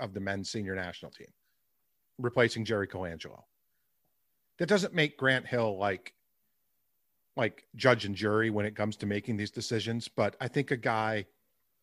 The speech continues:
with very close ties to Duke University, which is, of course, the official university of the Miami Heat, I think that will help Eric Spoelstra in a lot of ways. And I see you, I, I wish this was video 'cause you're,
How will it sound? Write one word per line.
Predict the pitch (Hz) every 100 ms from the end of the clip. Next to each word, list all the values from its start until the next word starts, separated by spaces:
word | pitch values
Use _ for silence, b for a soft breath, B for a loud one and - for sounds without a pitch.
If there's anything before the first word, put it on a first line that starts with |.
| -
with | 123 120
very | 117 120 127
close | 131 117 -
ties | - 101 101 95
to | 113
Duke | 107 110 -
University, | 113 101 117 - 87 85 - _ _ _ _ _ _ -
which | 120 -
is, | 113 113
of | -
course, | 117 107
the | -
official | 110 127 - 117
university | 110 104 110 - 107 -
of | 113
the | 107
Miami | 101 104 95 92
Heat, | 208 190 - - - _ _ -
I | 131
think | - 139 -
that | 123
will | 120 104 -
help | 151 135 -
Eric | 107 92
Spoelstra | - 107 87 - 82
in | 120
a | 101
lot | 98 85
of | 80 76
ways. | 71 64 - - - _ -
And | 110
I |
see | 107 -
you, | 113 104 104 139 147
I, | 131 147
I | 151
wish | 160 127
this | 117
was | 98
video | 82 90 95
'cause | 95 104 92
you're, | 107 98